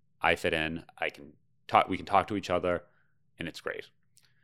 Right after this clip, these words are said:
I think once you find that group and you find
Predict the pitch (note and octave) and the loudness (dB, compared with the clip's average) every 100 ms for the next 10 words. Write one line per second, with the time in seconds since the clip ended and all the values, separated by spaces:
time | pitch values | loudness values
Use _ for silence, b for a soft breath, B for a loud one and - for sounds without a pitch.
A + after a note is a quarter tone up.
0 | b b _ - C3+ G2+ G2+ G#2+ A2 - | b b _ -2 -2 0 -4 -2 -4 -6
1 | F2+ F2 D2 - D#2 D2+ - - D#2 E2 | -8 -6 -10 -10 -8 -8 -8 -14 -6 -4
2 | D#2 | -4